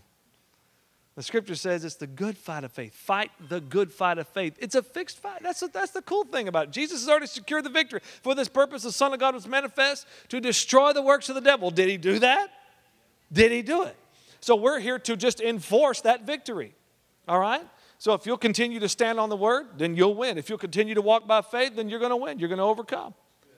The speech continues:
That's a, that's the guarantee we have. Because when faith meets that grace, hallelujah, there ain't nothing that can stop it. And they were filled with joy and with the Holy Spirit. Why? Because,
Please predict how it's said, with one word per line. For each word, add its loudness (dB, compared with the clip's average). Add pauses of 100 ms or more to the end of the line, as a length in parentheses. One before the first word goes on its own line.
(100)
That's 2
a, -2
that's 2
the 2
guarantee -2
we -2
have. -2 (260)
Because 2
when -4
faith -2
meets -6
that -2
grace, -2
hallelujah, -2
there -2
ain't -8
nothing -6
that -14
can -16
stop -10
it. -20 (1500)
And 2
they 2
were 2
filled 4
with -4
joy 2 (120)
and -2
with -6
the 0
Holy 0
Spirit. -6
Why? 2
Because, -4